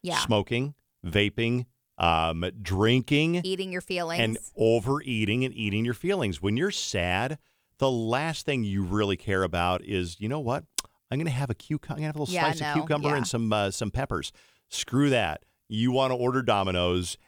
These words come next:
Speaker 2: and you wanna go to Jersey Mike's.
Speaker 1: Yep.
Speaker 2: I totally get that.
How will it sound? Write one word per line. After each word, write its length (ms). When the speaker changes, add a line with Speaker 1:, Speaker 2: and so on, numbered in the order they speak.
Speaker 2:
and 220
you 100
wanna 200
go 80
to 80
Jersey 340
Mike's. 460
Speaker 1:
Yep. 160
Speaker 2:
I 120
totally 400
get 280
that. 300